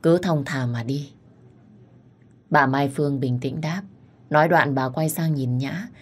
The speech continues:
đang ngả người dựa vào cửa kính xe, gương mặt nhăn nhó vì say xe. "Nhã, say xe lắm có phải không?"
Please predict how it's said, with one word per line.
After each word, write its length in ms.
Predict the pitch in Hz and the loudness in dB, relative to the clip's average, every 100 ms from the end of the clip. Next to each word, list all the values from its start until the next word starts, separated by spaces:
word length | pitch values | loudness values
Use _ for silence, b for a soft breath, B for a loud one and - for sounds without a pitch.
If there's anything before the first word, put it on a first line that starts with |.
| B B | B B
đang 220 | 196 190 | 0 2
ngả 160 | 147 | 2
người 260 | 135 139 139 | 2 0 0
dựa 200 | 127 127 | 0 -2
vào 240 | 127 131 127 | -2 -4 -4
cửa 160 | 131 127 | -6 -4
kính 160 | 131 156 | -6 -4
xe, 320 | - 160 156 b b b b | -4 -2 -4 b b b b
gương 240 | 160 151 135 | -2 0 0
mặt 120 | 127 | -4
nhăn 280 | 135 143 143 | -4 -4 -2
nhó 300 | 139 135 196 - | -4 -4 -6 -4
vì 160 | 135 | -4
say 260 | 123 - 139 | -4 -4 -6
xe. 240 | - 143 143 - - _ _ _ _ _ _ _ _ _ _ _ - | -4 -6 -6 -12 -20 _ _ _ _ _ _ _ _ _ _ _ -4
"Nhã, 420 | 160 139 147 160 - _ - _ | 0 2 2 -2 -12 _ -20 _
say 260 | - 165 | 2 2
xe 240 | 156 151 139 | 4 2 0
lắm 220 | 139 143 | 0 -4
có 100 | 196 | -6
phải 200 | 240 143 | -6 -6
không?" 280 | 120 - 151 | -6 -6 -8